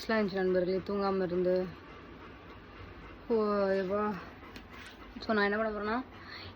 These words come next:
இப்போ வந்துட்டு, ஆ, ட்ரெஸ் சேஞ்ச் பண்ணிட்டு தூங்க போறேன். So நெக்ஸ்ட் vlog-ல பார்க்கலாம். நெக்ஸ்ட் எக்ஸாமுக்கு படிக்கணும், ஆரம்பிக்கணும். ஒரு நாள் தான் இருக்கு, அதனால நான் வந்து தூங்க போறேன் நண்பர்களே. இன்னைக்கான எக்ஸாம் வந்து நம்ம நல்லா படிச்சோம்.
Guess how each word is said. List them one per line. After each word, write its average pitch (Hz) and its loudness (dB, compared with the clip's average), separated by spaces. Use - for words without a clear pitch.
இப்போ 214 4
வந்துட்டு, 240 8
ஆ, 185 6
ட்ரெஸ் 208 0
சேஞ்ச் 226 6
பண்ணிட்டு 208 2
தூங்க 220 2
போறேன். 202 0
So 202 4
நெக்ஸ்ட் 208 2
vlog-ல 202 6
பார்க்கலாம். 185 2
நெக்ஸ்ட் 196 0
எக்ஸாமுக்கு 202 4
படிக்கணும், 190 0
ஆரம்பிக்கணும். 185 0
ஒரு 196 4
நாள் 185 2
தான் 196 4
இருக்கு, 214 2
அதனால 226 4
நான் 226 4
வந்து 190 2
தூங்க 214 2
போறேன் 190 2
நண்பர்களே. 190 0
இன்னைக்கான 208 0
எக்ஸாம் 196 0
வந்து 185 0
நம்ம 196 -2
நல்லா 214 6
படிச்சோம். 262 6